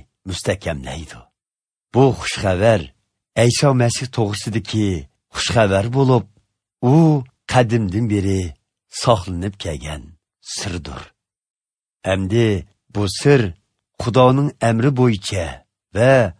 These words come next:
burunqi payg'ambarlarning yozmalarida yozilganidek oshkorlandi. Hamda Yahudi emaslarning Ayso Masihga e'tiqod qilib, uningga itoat qilishi uchun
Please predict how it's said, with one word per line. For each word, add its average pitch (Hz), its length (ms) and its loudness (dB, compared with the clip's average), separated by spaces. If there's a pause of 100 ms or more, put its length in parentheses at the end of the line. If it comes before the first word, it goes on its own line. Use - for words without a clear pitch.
(360)
burunqi 131 440 2
payg'ambarlarning 113 960 2
yozmalarida 104 560 -2
yozilganidek 98 800 -2 (440)
oshkorlandi. 76 840 -6 (560)
Hamda 131 420 4 (300)
Yahudi 123 520 2
emaslarning 101 800 -2 (280)
Ayso 120 360 2
Masihga 135 440 -2
e'tiqod - 500 -2
qilib, 127 300 0 (340)
uningga 120 300 0
itoat 120 480 -2
qilishi 87 420 -8
uchun 123 360 -2